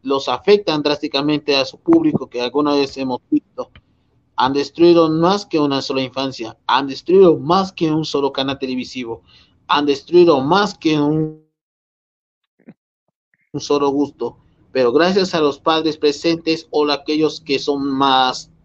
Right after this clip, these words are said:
como puedo decir, y a nacer la tendencia de los ofendidos, a los mazapanes, a los cristalinos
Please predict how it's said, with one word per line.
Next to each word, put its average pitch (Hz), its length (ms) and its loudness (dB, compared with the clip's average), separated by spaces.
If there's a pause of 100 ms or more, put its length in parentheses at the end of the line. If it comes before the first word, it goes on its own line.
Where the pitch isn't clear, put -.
(120)
como 127 220 -6
puedo 127 220 0
decir, 127 380 -4 (680)
y 139 120 0
a 139 60 0
nacer 147 340 0
la 156 120 0
tendencia 175 540 2
de 156 100 0
los 151 200 0
ofendidos, 165 920 0
a 120 80 -2
los 123 160 -6
mazapanes, 143 800 -2
a 127 80 -8
los 123 140 -8
cristalinos 156 880 0